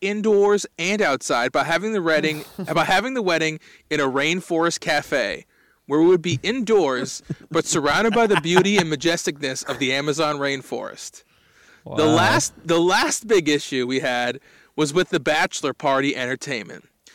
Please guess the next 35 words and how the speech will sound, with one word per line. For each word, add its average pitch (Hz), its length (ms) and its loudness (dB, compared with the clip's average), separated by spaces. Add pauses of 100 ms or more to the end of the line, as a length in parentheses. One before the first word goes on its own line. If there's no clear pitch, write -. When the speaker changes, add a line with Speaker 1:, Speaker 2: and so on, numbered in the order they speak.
(280)
Speaker 1:
Lee 160 200 0
Wei 240 260 0
and 226 80 0
I 185 220 0
both 165 340 0 (140)
would 175 100 2
have 170 140 0
preferred 143 500 -2
to 156 100 -2
have 143 320 0
a 147 60 -2
black 139 400 -2
woman 190 240 2
stripper 127 380 -6
to 120 120 -4
entertain 117 480 -6
us, 113 300 -12
while 139 220 -2
Janet 214 420 0
was 160 180 -2
looking 180 300 -2
for 185 180 -2
more 127 240 -6
of 123 120 -6
a 143 60 0
white 120 280 -6
man. 170 460 -4 (480)
And 127 160 -6
once 151 240 -2
again, 180 440 -2 (180)
<laughs> - 180 -16
we 160 120 4
split - 320 0
the 160 100 0
difference. - 680 -4